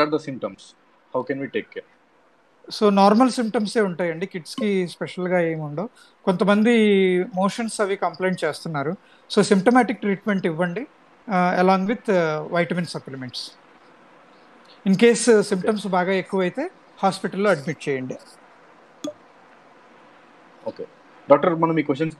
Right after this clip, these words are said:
Speaker 1: కొంచెం, uh, quick answers
Speaker 2: Fast,
Speaker 1: ఇద్దాం,
Speaker 2: క్విక్‌గా
Speaker 1: ఎందుకంటే చాలా
Speaker 2: ఆన్సర్ చేద్దాం.
Speaker 1: number of questions ఎక్కువ ఉన్నాయి.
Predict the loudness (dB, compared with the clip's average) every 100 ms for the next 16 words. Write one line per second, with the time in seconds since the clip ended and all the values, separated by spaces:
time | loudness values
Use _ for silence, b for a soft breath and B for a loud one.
0 | -12 -10 -8 -10 -6 -2 -2 -4 -8 -14
1 | _ -20 -6 -2 -2 -2 -2 0 2 2
2 | 0 -8 -8 -2 0 4 4 6 4 4
3 | 2 -6 -6 0 4 4 2 -2 -2 -4
4 | -6 -8 -16